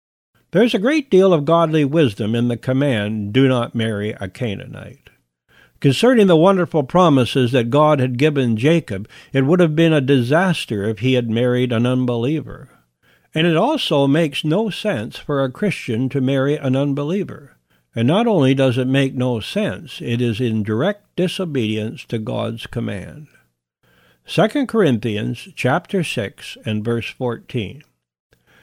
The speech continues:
"Be ye not unequally yoked together with unbelievers.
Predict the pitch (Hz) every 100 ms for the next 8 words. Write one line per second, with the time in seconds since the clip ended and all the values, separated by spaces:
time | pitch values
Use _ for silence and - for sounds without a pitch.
0 | _ _ _ 120 175 254 233 240 226 185
1 | 170 175 - 123 120 160 175 190 175 170
2 | 139 151 - 170 143 110 101 110 127 113
3 | 123 131 131 131 135 180 - - - -